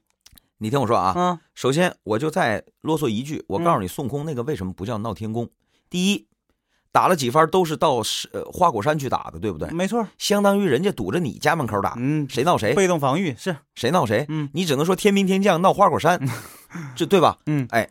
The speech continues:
Speaker 1: 这是一。二，那花果山，有人说得了呗，闹了吗？怎么没闹？那个书里写的很清楚，二郎神把孙悟空这个打着打着，然后太上老君这个一，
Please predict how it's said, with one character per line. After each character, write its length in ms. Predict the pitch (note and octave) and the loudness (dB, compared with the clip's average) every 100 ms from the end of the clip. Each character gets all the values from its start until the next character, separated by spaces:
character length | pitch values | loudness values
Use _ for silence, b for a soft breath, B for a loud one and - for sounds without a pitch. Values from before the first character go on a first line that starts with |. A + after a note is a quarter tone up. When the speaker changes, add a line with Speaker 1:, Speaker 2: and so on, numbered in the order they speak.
| - | -2
Speaker 1:
这 120 | E3+ | -2
是 100 | A2+ | -2
一。 200 | A#2 B2 _ _ _ - | -4 -8 _ _ _ 4
二， 200 | F#3+ - _ _ _ _ _ _ _ | 4 4 _ _ _ _ _ _ _
那 140 | G#3+ | -2
花 180 | - A#3 | 2 4
果 120 | E3+ | 4
山， 240 | C3+ G3 - | 2 0 -2
有 80 | A#2 | -8
人 60 | D3 | -6
说 80 | |
得 120 | F3 - D#2+ | -8 -8 -4
了 100 | E3 | -2
呗， 140 | E3 G2+ | -2 -2
闹 260 | E3 A3+ | 2 4
了 80 | F3+ | 4
吗？ 140 | C3+ - _ | 0 -6 _
怎 140 | - | -8
么 100 | D#2 | -6
没 120 | G#2+ E2 | -4 -4
闹？ 200 | D#2+ - b b b b | -8 -10 b b b b
那 120 | - F3 | -8 -4
个 80 | |
书 180 | E3 F#3+ | -4 -2
里 80 | F#3+ | -4
写 140 | C3+ | -2
的 60 | F#2 | -4
很 140 | G2 | -6
清 220 | E2+ C3+ B2 | -8 -8 -8
楚， 60 | |
二 200 | - E3+ | -2 2
郎 140 | D3 D3+ | 2 2
神 160 | C#3 | -2
把 80 | C#3+ | -2
孙 180 | - D#3 | -2 -4
悟 80 | G#2 | -2
空 460 | C#3+ D3 C#3+ G2 | -2 -2 -4 -6
这 160 | G#2 C#3 | -6 -2
个 360 | A2+ G2 G2 G2+ | 0 0 0 -2
打 200 | - A2+ | -2 -2
着 80 | |
打 160 | C3 D2+ | -2 -2
着， 120 | G2 | -2
然 80 | F#2+ | -2
后 60 | A#2 | -2
太 140 | D#3+ | -2
上 120 | C#3 | -2
老 80 | G2+ | -2
君 340 | A2+ C#3+ C3 | -2 -4 -6
这 100 | G2 | -6
个 140 | A#2+ G2 | -4 -4
一， 240 | - F2 | -6 -14